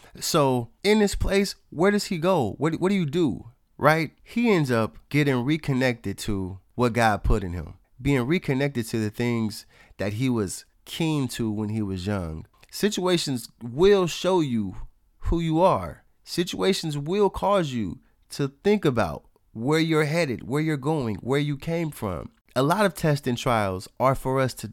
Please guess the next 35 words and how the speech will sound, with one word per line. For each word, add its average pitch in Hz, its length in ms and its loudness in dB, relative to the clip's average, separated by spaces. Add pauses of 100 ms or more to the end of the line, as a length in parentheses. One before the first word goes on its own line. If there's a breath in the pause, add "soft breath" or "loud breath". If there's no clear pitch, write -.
(120)
analyze, 107 840 0 (320)
talk 135 280 0
to 131 100 -2
God, 107 480 0
reconnect 131 580 0
with 117 140 -4
God. 92 400 -4
"God, 143 500 -8 (560 soft breath)
where 160 420 2
am 147 220 2
I 117 160 2
right 92 260 -4
now? 92 200 -8
What 143 160 -2
am 175 100 -2
I 160 100 -4
doing 143 460 -2
right 98 220 -6
now? 87 320 -10
Where 151 180 2
do 190 60 0
you 170 120 0
want 156 340 2
me 123 120 0
right 98 240 -6
now?" 76 320 -10 (360 soft breath)
And 135 520 2 (320)
this 226 460 4 (300)
point 165 440 0 (280)
right 135 280 4
here 127 480 0 (100)
in 117 120 -2
Joseph's 120 440 -2
story 107 540 -2 (260)
is 123 680 2